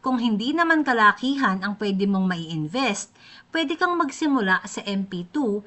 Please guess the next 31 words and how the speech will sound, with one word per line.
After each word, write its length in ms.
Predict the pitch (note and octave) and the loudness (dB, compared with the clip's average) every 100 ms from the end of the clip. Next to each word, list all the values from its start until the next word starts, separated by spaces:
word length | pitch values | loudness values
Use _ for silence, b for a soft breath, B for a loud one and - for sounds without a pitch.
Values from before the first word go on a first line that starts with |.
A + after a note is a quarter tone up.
| B B | B B
sa 160 | - G#3+ | -4 0
halagang 520 | A#3 A3 F#3+ F#3+ C4 | 2 0 0 0 0
five 280 | C4 A3 G3+ | 2 2 0
hundred 400 | F#3 F3 F3+ E3 - | -2 -2 -4 -8 -10
pesos. 640 | C#3 - F#3+ - - - _ B B B - | -16 -14 -14 -14 -16 -16 _ B B B -2
Ang 240 | A3 G3+ | 2 2
yearly 400 | F#3 A3+ C4+ D4+ D#4 | 2 0 0 -2 2
average 640 | G#3+ G#3+ G#3 G3 F3+ - - | 4 4 0 -2 -2 -8 -6
kita 400 | C#4+ D#4+ G3+ F#3+ | -6 -2 0 0
sa 160 | - G3 | -4 -6
M 160 | F#3 F3+ | -4 -4
P 160 | E3+ D#3 | -8 -8
two 400 | - C#4 G3 G3+ B B B | -2 0 0 -4 B B B
ay 80 | A3+ | -4
naglalaro 800 | A3 F#3+ G3 A3 D4+ D#4 A3 G#3 - | -2 0 2 2 4 2 0 -4 -8
sa 160 | G3 | -10
six 320 | F#3 C4+ - - | -8 -8 -10 -8
to 80 | |
seven 480 | E4 - B3 B3 A#3+ | -8 -2 -2 -2 -4
percent 480 | A3+ G3 - F#3+ F#3 - | -6 -8 -6 -6 -6 -6
annually. 560 | D#3 D3+ D3 F3+ C#3 - _ b b b b | -6 -6 -6 -8 -8 -12 _ b b b b
So 160 | - B3+ | -8 -6
kung 240 | A#3+ A#3+ | -2 -2
naglagay 560 | A#3 G3+ F#3+ F#3 F#3 C#4 | 0 0 -2 -2 -2 4
ka 160 | D4+ | 6
ng 160 | D#4 C4+ | 6 2
one 240 | A#3+ G#3 | 0 -2
hundred 400 | G3 F3+ E3+ E3 | -2 -4 -6 -6
thousand 400 | - C#4 D#4 C4+ | 2 2 2 0
ng 160 | A3 G3 | -2 -2
January, 960 | F3 E3 D#3+ D#3+ G#3 D4+ B3+ F3+ G3 | -2 -4 -4 0 4 4 4 -2 -4